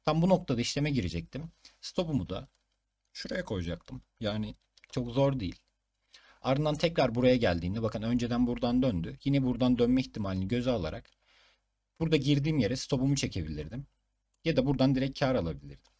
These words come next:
Bakın devam ediyorum. Yani aşağı doğru da gidebilir. Tep-, zaten bakın şu bölge kırıldıktan sonra buradan bir kez tepki aldı ya.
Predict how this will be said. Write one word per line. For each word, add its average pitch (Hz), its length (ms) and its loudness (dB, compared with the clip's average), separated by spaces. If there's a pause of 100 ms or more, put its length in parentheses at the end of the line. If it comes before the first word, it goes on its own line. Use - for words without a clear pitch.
(1040)
Bakın 104 240 -8
devam 120 260 0
ediyorum. 76 400 -6 (1800)
Yani - 100 -14
aşağı 135 380 -2
doğru 151 200 6
da 143 40 2
gidebilir. 87 500 -4 (360)
Tep-, 113 180 -4 (380)
zaten 123 420 -2
bakın 92 220 -4
şu 135 200 -6
bölge 98 280 2
kırıldıktan 110 560 -4
sonra 104 400 -6
buradan 101 280 -2
bir 95 60 -10
kez 107 180 -4
tepki 101 300 -6
aldı 113 220 -2
ya. 98 200 -6